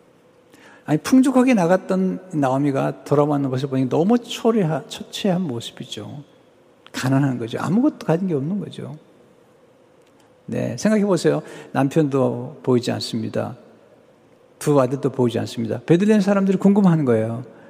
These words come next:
남편도 보이지 않고 두 아들도 보이지 않는데 한 이방 여자를 데리고 오는 것입니다. 그때 이십 절에 기기하잖아요. 나오미가 그들에게 이르되, "나를 나오미라 부르지 말고 나를 마라라 부르라.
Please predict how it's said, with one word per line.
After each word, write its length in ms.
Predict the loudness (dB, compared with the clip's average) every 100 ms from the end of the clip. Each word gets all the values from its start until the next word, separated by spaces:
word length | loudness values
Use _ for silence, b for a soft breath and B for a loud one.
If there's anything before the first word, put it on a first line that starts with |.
| B B 2
남편도 500 | 2 6 4 4 4
보이지 260 | 4 4
않고 360 | 2 0 -4 -10 -12 -8
두 220 | 0 2
아들도 320 | 0 0 -2
보이지 280 | 2 0 0
않는데 480 | -2 -4 -2 -2 -2 B B B B B
한 420 | -8 0 2 2 -4 -14 -20 -2
이방 360 | 0 2 2 2
여자를 300 | 0 -2 0
데리고 320 | -2 0 -4
오는 160 | -8
것입니다. 400 | -10 -14 -16 -18 -20 _ _ _ _ _ _ _ _ _ _ _ _ _ _ _ _ _ -8
그때 200 | -2 0
이십 180 | 0
절에 200 | 2 2
기기하잖아요. 460 | 0 -4 -2 -2 -2
나오미가 400 | 0 0 0 -2
그들에게 440 | -2 -4 -2 -2
이르되, 360 | -2 0 0 2
"나를 300 | 2 0 0
나오미라 580 | 0 0 0 -2 -2 -6 B B -6
부르지 300 | 0 0 2
말고 360 | 0 2 0
나를 460 | 0 0 0 -2 -4
마라라 460 | -2 -2 0 -4 -4
부르라. 440 | -8 -10 -12